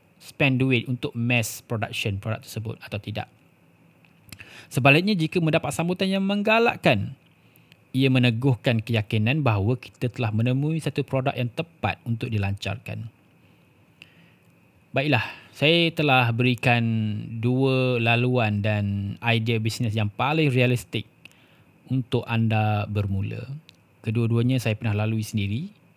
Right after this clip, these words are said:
saya pernah buat. Jika saya boleh buat, anda juga boleh buat. Sekarang persoalannya, adakah, apakah yang menyebabkan anda tak bertindak?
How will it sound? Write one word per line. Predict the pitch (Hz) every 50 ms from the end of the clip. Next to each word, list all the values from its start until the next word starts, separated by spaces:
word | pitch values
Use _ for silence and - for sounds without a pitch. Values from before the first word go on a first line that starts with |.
| _ _ _ _ -
saya | - 110 104
pernah | - 104 98 90 101
buat. | 104 104 104 110 147 190 220 - _ _ _ _ _ - _ _ _ _ _ _ _ _ - - _ _ _ _ _ _ _ _ _ _ _ _ _ _ _ _ -
Jika | 135 135 - _ - 208 180
saya | - - 147 139 139 139
boleh | 123 123 123 120 113
buat, | 117 120 113 113 110 - _ _ _ _ _ _ _ _ _ _ _
anda | 117 117 120 123 113
juga | 107 110 101 - 120
boleh | 107 98 101 98 98
buat. | 101 113 110 101 - - _ _ _ _ _ _ _ _ _ _ _ _ _ _ _ _ _ _ _ _ _ _ -
Sekarang | - 131 135 156 175 165
persoalannya, | - 147 - 156 139 127 127 131 139 139 147 170 180 180 175 180 - - _ _ _ _ _ _ _ _ _ _ _
adakah, | 139 143 147 - - 170 135 117 - - - - - _
apakah | 143 - - 190 - - 170 120
yang | 123 127 123
menyebabkan | 120 120 120 123 117 110 107 101 - - - - 120 110 107 104 - _ _ _
anda | - 131 127 123 117 113 113 107 104 - _
tak | - - 104
bertindak? | 104 101 104 98 98 104 95 -